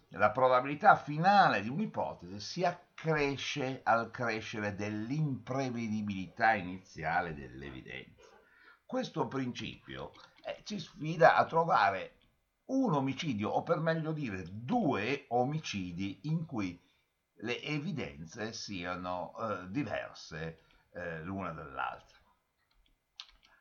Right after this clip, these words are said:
E altrimenti non possiamo confrontare la,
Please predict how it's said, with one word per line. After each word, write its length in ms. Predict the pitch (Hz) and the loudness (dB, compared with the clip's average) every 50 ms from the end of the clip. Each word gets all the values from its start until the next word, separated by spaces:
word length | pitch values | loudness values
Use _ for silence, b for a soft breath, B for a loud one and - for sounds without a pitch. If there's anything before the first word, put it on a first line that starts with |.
| b b b _ _ _ _ _ | b b b _ _ _ _ _
E 100 | - 87 - | -8 -4 -4
altrimenti 560 | - 98 95 107 101 95 92 95 - 113 95 | -4 -4 -2 -4 -4 -2 -4 -4 -4 -6 -6
non 200 | 85 87 95 98 - | -4 -4 -6 -4 -4
possiamo 800 | 104 107 - - 104 92 98 104 104 107 107 110 107 - - - | -4 -6 -4 -2 2 4 6 6 6 4 4 2 2 0 -2 -2
confrontare 1300 | - 101 98 101 - - 107 110 120 123 110 - - 90 87 87 87 92 95 95 98 101 95 - - - | 0 2 2 2 0 -2 -2 0 0 -2 -2 0 4 4 6 6 6 4 2 0 -2 -4 -6 -8 -10 -10
la, 320 | 87 92 95 90 82 | 0 2 2 2 2